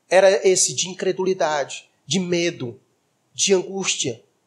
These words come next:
Porque aquilo pelos qual ele, aquilo pelo qual eles já vinham com medo anteriormente, agora se consumou. Cristo morreu. Então isso tomou o coração deles de uma forma muito grande. E eles não se lembraram daquilo que Jesus falou.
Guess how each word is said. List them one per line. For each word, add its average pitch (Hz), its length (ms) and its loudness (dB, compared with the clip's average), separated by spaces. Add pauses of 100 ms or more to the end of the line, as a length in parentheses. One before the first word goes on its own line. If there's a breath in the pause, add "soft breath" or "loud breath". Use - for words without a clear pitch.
(720)
Porque 202 760 0
aquilo 320 460 10
pelos 269 300 8
qual 247 300 10
ele, 233 220 10
aquilo 302 320 2
pelo 262 200 6
qual 254 160 8
eles 247 160 6
já 247 120 12
vinham 339 240 8
com 359 140 4
medo 233 520 10 (200)
anteriormente, 208 1040 4 (580)
agora 170 400 4
se 185 200 0
consumou. 170 600 -2
Cristo 247 380 -4
morreu. 139 520 -10 (680)
Então 165 260 0
isso 175 240 2
tomou 170 320 -2
o 196 40 -8
coração 170 420 -4
deles 170 240 -6
de 156 80 -10
uma 175 120 -4
forma 185 520 2 (480)
muito 277 380 10
grande. 190 400 6
E 262 60 12
eles 277 180 12
não 359 140 12
se 359 120 10
lembraram 311 520 10
daquilo 254 260 2
que 262 100 -6
Jesus 233 320 0
falou. 214 720 8